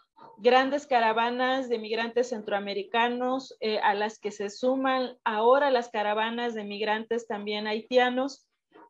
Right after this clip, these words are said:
<clears throat> y que justamente vemos, ¿no? Que la, eh, el papel, eh, que está jugando el gobierno mexicano a través del Instituto Nacional de Migración y la Guardia Nacional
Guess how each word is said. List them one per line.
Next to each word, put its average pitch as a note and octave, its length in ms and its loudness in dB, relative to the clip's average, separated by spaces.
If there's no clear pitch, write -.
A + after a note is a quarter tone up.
<clears throat> - 540 0
y C4 160 -6
que B3+ 140 8
justamente D4+ 1080 0
vemos, B3+ 600 0
¿no? C4 240 -4
Que C4+ 120 6
la, G#3 540 4
eh, G#3+ 440 0
el G#3+ 220 -6
papel, C4 680 4
eh, G#3 200 -4
que G#3 80 -8
está A#3 280 2
jugando B3+ 540 0
el A3 140 0
gobierno A3+ 440 -4
mexicano A#3+ 800 0
a G#3+ 120 -2
través G#3+ 380 0
del A3+ 560 -2
Instituto A3 460 -8
Nacional A3 460 -6
de A3 80 -4
Migración A3+ 920 0
y G#3+ 120 -6
la F#3 100 0
Guardia A3+ 440 2
Nacional A#3 720 -2